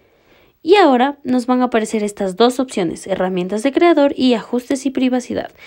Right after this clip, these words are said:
Entonces vamos a hacer un clic en donde dice ajustes y privacidad. Ahora lo que tenemos que hacer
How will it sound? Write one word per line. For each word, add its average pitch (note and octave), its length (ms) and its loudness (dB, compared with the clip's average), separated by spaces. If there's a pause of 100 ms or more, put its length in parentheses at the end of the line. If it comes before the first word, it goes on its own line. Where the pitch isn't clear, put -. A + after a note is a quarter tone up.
(340)
Entonces F#4+ 500 4
vamos C#4 300 2
a - 20 -2
hacer C4+ 200 0
un A#3+ 80 -2
clic D#4 280 0
en C4 140 -2
donde G3+ 240 -2
dice A3+ 320 -2
ajustes A3+ 520 -4
y A#3+ 140 -2
privacidad. A#3 720 -2 (1200)
Ahora C#4 400 4
lo D4+ 180 -2
que - 80 -4
tenemos F#3 420 -2
que D4+ 100 2
hacer C#4+ 280 2